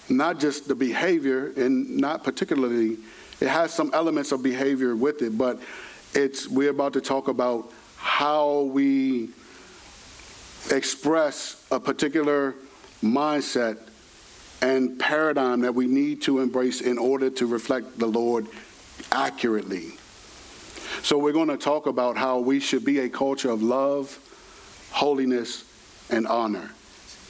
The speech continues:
And love is the first of those. It says in Romans twelve nine, "Let love, excuse me, let love be without hypocrisy. Detest evil.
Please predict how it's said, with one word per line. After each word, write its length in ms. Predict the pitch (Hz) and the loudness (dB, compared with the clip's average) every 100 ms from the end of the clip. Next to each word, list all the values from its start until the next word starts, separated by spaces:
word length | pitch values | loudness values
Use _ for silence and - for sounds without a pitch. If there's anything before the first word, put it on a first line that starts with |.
| - | -2
And 280 | 117 113 113 | 2 4 4
love 460 | 135 135 120 110 | 2 2 -2 0
is 100 | 117 | -2
the 120 | 107 | 0
first 540 | 107 123 120 107 - - | -2 0 0 -2 -6 -2
of 200 | 117 107 | -2 0
those. 420 | 113 104 107 - - - - | 0 0 -2 -4 -10 -12 -6
It 120 | 135 123 | -2 0
says 340 | - 147 131 | 2 2 2
in 120 | 123 | 0
Romans 380 | 127 135 131 120 | 2 2 2 0
twelve 380 | - 143 135 120 | -2 0 0 0
nine, 400 | 127 139 117 95 - - - - - - - - - - | 0 0 -2 -6 -14 -20 -20 -18 -18 -18 -18 -16 -14 -4
"Let 300 | 117 143 139 | 2 2 2
love, 480 | 131 147 139 120 - - - - - - - - - - - | 2 2 2 -2 -10 -20 -20 -20 -20 -20 -20 -18 -18 -16 -4
excuse 280 | - - 135 | -2 0 0
me, 100 | 120 | 2
let 200 | 131 139 | 2 2
love 360 | 147 151 127 | 2 2 0
be 340 | 127 165 147 123 | 0 2 2 -2
without 500 | 113 123 123 131 127 | -2 0 2 0 0
hypocrisy. 760 | 135 143 147 143 113 117 95 - - - - - - - - - - - | 0 0 0 0 -2 -2 -4 -8 -18 -20 -18 -18 -16 -16 -16 -16 -16 -2
Detest 540 | 123 - 147 147 - 151 | -2 2 2 0 0 0
evil. 440 | 156 135 113 95 | 2 2 -2 -4